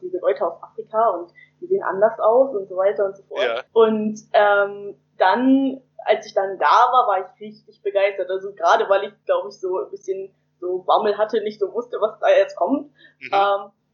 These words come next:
Speaker 1: ich war echt richtig begeistert und seitdem fand ich Afrika immer ganz toll und dann
Speaker 2: Ja.
Speaker 1: wollte ich unbedingt gerne dahin.
Speaker 2: Ja.
Speaker 1: Und, ähm, dann hab ich schon immer,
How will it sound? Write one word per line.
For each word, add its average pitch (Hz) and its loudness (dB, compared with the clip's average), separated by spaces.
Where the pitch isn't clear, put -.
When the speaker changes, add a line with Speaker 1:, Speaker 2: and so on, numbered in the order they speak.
Speaker 1:
ich - -12
war 208 4
echt 208 -6
richtig - -14
begeistert 233 2
und 220 -8
seitdem 226 -4
fand 220 2
ich - -6
Afrika 220 -4
immer 202 -2
ganz 196 -4
toll 214 0
und 220 -6
dann 208 -2
Speaker 2:
Ja. 190 -2
Speaker 1:
wollte 214 -4
ich - -18
unbedingt 233 -4
gerne 208 2
dahin. 220 -2
Speaker 2:
Ja. 240 0
Speaker 1:
Und, 240 -6
ähm, 233 0
dann 220 4
hab 240 2
ich 262 -14
schon 262 -4
immer, 262 2